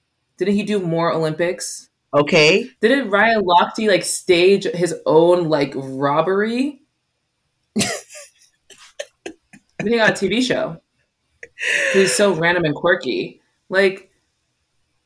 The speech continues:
Speaker 2: Fucking delusion.
Speaker 1: no, if things don't bend, they break. I, 'cause once I stopped centering whiteness and, like, waiting for white people, I realized,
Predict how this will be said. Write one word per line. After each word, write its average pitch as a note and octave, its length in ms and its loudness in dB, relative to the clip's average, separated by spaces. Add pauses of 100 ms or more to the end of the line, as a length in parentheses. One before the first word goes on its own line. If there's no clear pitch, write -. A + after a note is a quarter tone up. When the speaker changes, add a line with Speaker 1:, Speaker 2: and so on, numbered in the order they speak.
(800)
Speaker 2:
Fucking D#3+ 380 -2
delusion. B2 520 -2
Speaker 1:
no, D3+ 280 0
if - 240 2
things A#3 280 0
don't A3+ 300 0
bend, D#3+ 280 0
they D#3 120 2
break. B2+ 480 -6 (140)
I, G#3+ 880 0 (1500)
'cause A#3 200 0
once C4+ 180 -2
I F#4+ 80 0
stopped G3 320 -2
centering F3 400 -2
whiteness C#3+ 380 -4
and, D3 60 -4
like, C#3 120 -6
waiting C#3+ 360 -2
for C3+ 160 -6
white B2+ 220 -2
people, B2+ 560 -8 (500)
I D#3+ 100 0
realized, D#3 760 -2